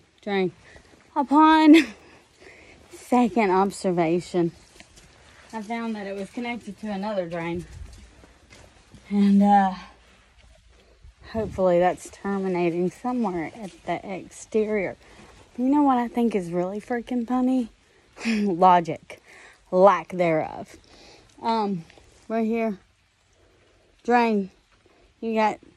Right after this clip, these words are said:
drains that terminate right here still at the foundation, but yet you're trying to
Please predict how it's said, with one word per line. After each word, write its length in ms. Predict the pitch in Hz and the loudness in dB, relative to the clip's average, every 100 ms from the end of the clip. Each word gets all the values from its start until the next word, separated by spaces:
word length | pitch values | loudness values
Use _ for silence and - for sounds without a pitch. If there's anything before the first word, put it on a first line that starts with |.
| _ _ _ _ - | _ _ _ _ -2
drains 540 | 247 247 277 262 226 - _ _ _ _ _ _ _ _ _ | 0 2 0 -2 -4 -10 _ _ _ _ _ _ _ _ _
that 180 | 220 202 | -6 -2
terminate 720 | 233 277 254 202 180 180 - _ _ _ _ _ _ _ _ - | 2 4 4 2 2 0 -8 _ _ _ _ _ _ _ _ 0
right 240 | 233 240 | 0 2
here 180 | 254 247 | 2 0
still 320 | - 302 330 | 2 4 4
at 80 | 247 | 2
the 60 | |
foundation, 680 | 196 226 208 233 269 - 190 | -2 0 2 2 2 -4 -4
but 140 | 190 | -2
yet 200 | 226 240 | 2 2
you're 160 | 240 247 | 2 0
trying 340 | 226 240 233 | -2 -2 -2
to 140 | 208 | -4